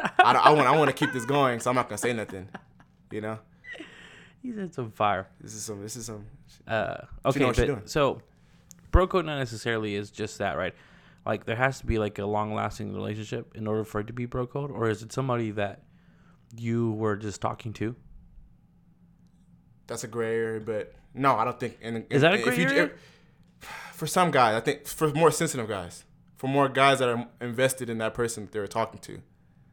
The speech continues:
Speaker 1: you know, I feel like they would be hurt by it. It's not necessarily bro code, but I think it's like, "Damn, you, like, that's fucked up. Why would you do that? You know, I was talking to her."
Speaker 2: Right.
Speaker 1: Type situation. Um, <coughs>
Speaker 2: Or you think it's a bro code, like,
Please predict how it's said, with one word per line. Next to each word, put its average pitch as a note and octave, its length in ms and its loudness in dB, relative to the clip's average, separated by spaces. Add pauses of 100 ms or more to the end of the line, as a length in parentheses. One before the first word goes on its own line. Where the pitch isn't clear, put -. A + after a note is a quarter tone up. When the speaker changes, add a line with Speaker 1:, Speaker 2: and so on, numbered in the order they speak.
(540)
Speaker 1:
you A2+ 120 -8
know, A2 200 -8 (120)
I B2 120 6
feel D#3 140 6
like B2 160 6
they C3+ 100 6
would A#2+ 120 2
be G#2+ 80 -8
hurt B2+ 240 0
by G2 180 0
it. - 160 -8 (340)
It's - 120 0
not D#3+ 80 4
necessarily D#3 320 2
bro B2+ 200 0
code, F3 420 -2
but B2 180 0
I - 40 -18
think A#2 180 -10
it's G#2 140 -10
like, G2 280 -8 (400)
"Damn, A#2 220 -2
you, G#2+ 80 -4
like, F2 140 -4
that's A2 120 -4
fucked - 280 0
up. G#2+ 140 0
Why A2 80 2
would A2+ 120 0
you G#2+ 60 -12
do A#2+ 100 -4
that? A2+ 120 0
You A#2 60 -4
know, A#2 100 -2
I - 20 0
was G#2 80 -6
talking A2+ 280 -4
to G#2 60 -8
her." G2+ 180 -12 (140)
Speaker 2:
Right. A#2 220 0
Speaker 1:
Type B2 120 0
situation. G#2+ 520 -6 (920)
Um, G#2 240 -4
<coughs> A#3 840 0 (1080)
Speaker 2:
Or A#2+ 80 -2
you A#2 100 2
think A#2+ 180 -2
it's G#2 120 -4
a G2+ 40 -4
bro A2 260 0
code, G2+ 280 -2
like, F#2+ 360 -4